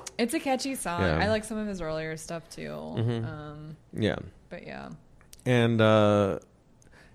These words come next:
Speaker 2: and it was so funny that there were beepers in this. Like, that was another time
Speaker 1: Time
Speaker 2: capsule
Speaker 1: capsule.
Speaker 2: thing.
Speaker 1: <laughs>
Speaker 2: And, uh,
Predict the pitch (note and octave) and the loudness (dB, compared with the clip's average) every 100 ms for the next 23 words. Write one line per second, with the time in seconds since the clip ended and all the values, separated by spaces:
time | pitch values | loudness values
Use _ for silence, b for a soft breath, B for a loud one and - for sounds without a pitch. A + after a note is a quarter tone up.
0 | - C3 C#3 C3+ E3 D#3 C3+ B2 C3 A#2+ | 6 8 10 10 10 10 8 8 6 6
1 | A2+ G#2 A2 G2+ E2+ A2 G#2+ - A#2+ B2 | 6 8 6 6 2 -2 -4 -4 -6 -6
2 | A#2+ B2+ B2 B2+ B2+ - G2+ G2 G2 G2+ | -8 -8 -6 -6 -6 -6 -6 -4 -6 -4
3 | A2+ A#2 A#2 B2 A#2 G#2+ A2+ - - B2+ | -4 -4 -6 -6 -6 -4 -2 -4 -4 -2
4 | F#3 F3 A#3 A#3 B3 B3 G#3+ G#3 G#3 G3 | 0 0 0 0 0 0 -2 -4 -4 0
5 | B2+ B2 A#2+ A2 - A#2 A2+ A2+ A2 A2 | 2 2 0 -2 -2 2 4 4 4 4
6 | G#2+ G#2+ G#2+ G#2 | 2 2 2 0